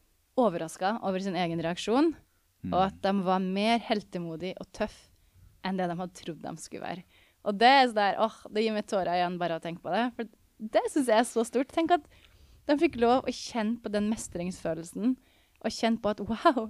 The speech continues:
Speaker 1: jeg er ikke bare en feig tulling som, eh,
Speaker 2: Mm.
Speaker 1: folk sier, foreldrene mine kanskje ofte sier det, eh, ikke oss altså, men <laughs> deres biologiske foreldre.
Speaker 2: Ja, det håper jeg.
Speaker 1: <laughs> Men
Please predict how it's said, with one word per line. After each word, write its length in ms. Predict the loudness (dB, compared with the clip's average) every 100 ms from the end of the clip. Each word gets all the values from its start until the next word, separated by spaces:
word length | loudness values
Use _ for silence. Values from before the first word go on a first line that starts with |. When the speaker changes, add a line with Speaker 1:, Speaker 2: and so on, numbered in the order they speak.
| -6
Speaker 1:
jeg 80 | 2
er 160 | 2
ikke 160 | 2 2
bare 220 | 6 4
en 80 | 2 -4 -20 _ -4
feig 400 | 4 6 6 4 -2
tulling 560 | 2 4 4 6 6 4 -4 _ -18
som, 320 | 2 4 6 4
eh, 120 | 4 4
Speaker 2:
Mm. 60 | 6
Speaker 1:
folk 160 | 2 2
sier, 640 | -2 2 4 4 4 4 0 -2
foreldrene 360 | 2 2 0
mine 200 | -4 -6
kanskje 240 | -6 -4 -6
ofte 180 | -4
sier 380 | -8 0 2 4
det, 240 | 4 2 -2 -12 _ _ _ _ _ -6
eh, 220 | -4 -2 -4
ikke 160 | -4 -4
oss 160 | -2
altså, 240 | -2 4 4
men 140 | 4
<laughs> 420 | 0 -4 0 2
deres 280 | 4 2 2
biologiske 680 | 8 8 10 8 6 -2 -2 -6
foreldre. 240 | -2 0 4
Speaker 2:
Ja, 60 |
det 100 | 4
håper 320 | 6 6 6 2
jeg. 160 | 0 -4 -16 -10 -6 -6 -8 -18 -10
Speaker 1:
<laughs> 500 | -8 -4 -4 -4 -12 -12 -20 -20 -20 -20 -2
Men 440 | -2 4 4 4